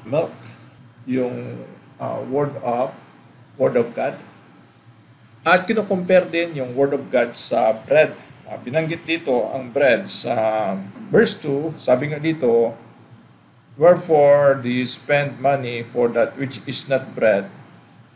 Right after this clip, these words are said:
and your labor for that which satisfieth not? Hearken diligently unto me, and eat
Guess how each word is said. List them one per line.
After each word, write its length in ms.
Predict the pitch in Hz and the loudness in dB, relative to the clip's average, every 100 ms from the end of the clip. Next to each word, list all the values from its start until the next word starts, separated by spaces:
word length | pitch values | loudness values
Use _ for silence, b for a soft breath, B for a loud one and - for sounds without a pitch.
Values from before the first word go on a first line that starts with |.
| - - | -20 -2
and 400 | 131 135 131 123 | 2 4 2 0
your 180 | 127 123 | 0 2
labor 400 | 143 160 120 117 | 2 4 2 2
for 240 | - 117 | 0 -2
that 220 | 113 113 123 | 0 0 -2
which 220 | 131 - | -4 -4
satisfieth 680 | 131 127 - 127 120 117 - | -6 -6 -2 2 2 0 0
not? 180 | 160 165 - - - - - - - - _ | -4 -4 -10 -20 -20 -20 -20 -20 -20 -20 _
Hearken 460 | 160 170 180 180 175 | 2 2 2 0 2
diligently 640 | 151 147 131 139 135 131 | -2 -2 -4 -4 -4 -4
unto 240 | 127 131 143 | -4 -6 -8
me, 400 | 120 110 113 127 - - - | -10 -14 -16 -20 -20 -20 -14
and 300 | 123 123 120 - - | -8 -6 -8 -10 -6
eat 160 | 226 | -6